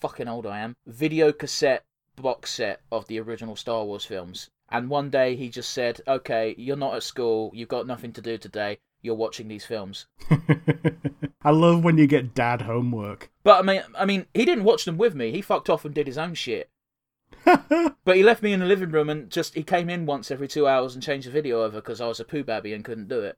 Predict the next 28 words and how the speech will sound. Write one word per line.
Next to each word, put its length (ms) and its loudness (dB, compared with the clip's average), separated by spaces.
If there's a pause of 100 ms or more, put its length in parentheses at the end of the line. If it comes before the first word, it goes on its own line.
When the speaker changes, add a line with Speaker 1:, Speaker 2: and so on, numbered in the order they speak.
(120)
Speaker 1:
And 120 0
those, 220 8
those 300 6
videotapes 680 0
were, 480 -2
you 80 -8
know, 220 -6 (160)
completely 880 -10 (160)
old 240 -2
school, 440 -6
as 140 -10
it 80 -10
were. 280 -8 (140)
Like, 200 -2
they 100 4
were 140 0
fucking 340 -6
old 300 -2
and 180 -14
beaten. 440 -10 (120)
They 160 -2
were, 180 -4 (260)
<laughs> 240 -20
they 120 2
were 140 2
the 180 -2
original 460 -4
films, 560 -6